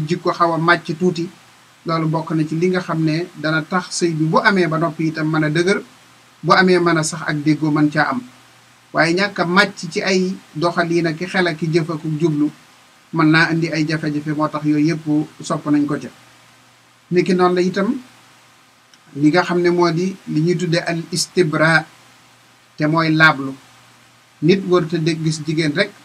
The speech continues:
daal di ne, "Nañ ma ko may," ñu xëy suba teel wala ca beneen bis daal di dem maye ko, te defuñu li ñuy tudde laablu. Laablu mooy faw war nañoo xool tolluwaayu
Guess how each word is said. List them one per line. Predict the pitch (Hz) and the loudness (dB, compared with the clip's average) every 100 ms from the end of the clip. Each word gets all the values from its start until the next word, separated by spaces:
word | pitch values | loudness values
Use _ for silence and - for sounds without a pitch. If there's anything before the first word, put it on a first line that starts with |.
| - - _ 151 | -20 -20 _ 0
daal | 170 165 | 2 2
di | |
ne, | 156 160 | 0 0
"Nañ | 156 | 2
ma | 156 | 2
ko | 156 156 | 0 -2
may," | 156 156 | 0 0
ñu | 156 165 | 0 0
xëy | 175 160 | 0 -2
suba | 151 160 151 | 0 -2 -2
teel | 156 160 160 165 - | -2 -4 -4 -6 -8
wala | 170 165 | -4 -2
ca | 156 | -2
beneen | 156 156 160 151 | -4 -2 0 0
bis | 147 | 0
daal | 151 147 | -4 -4
di | 147 | -2
dem | 151 | -2
maye | 151 160 156 | 0 2 0
ko, | 143 - - _ _ _ | -6 -18 -20 _ _ _
te | 170 | -4
defuñu | 156 160 156 147 | 0 2 4 4
li | 156 | 4
ñuy | 165 | 2
tudde | 156 151 147 | 2 0 0
laablu. | 143 151 147 135 156 - - - _ _ _ _ _ - | 2 4 4 2 -2 -4 -12 -20 _ _ _ _ _ -2
Laablu | 143 170 170 170 | 6 6 6 2
mooy | 170 165 | 2 2
faw | 160 180 202 | 2 2 2
war | 202 185 | 2 0
nañoo | 170 175 165 - | 2 0 0 -2
xool | 165 156 | -4 -4
tolluwaayu | 214 208 190 170 165 160 | -4 -2 0 2 2 2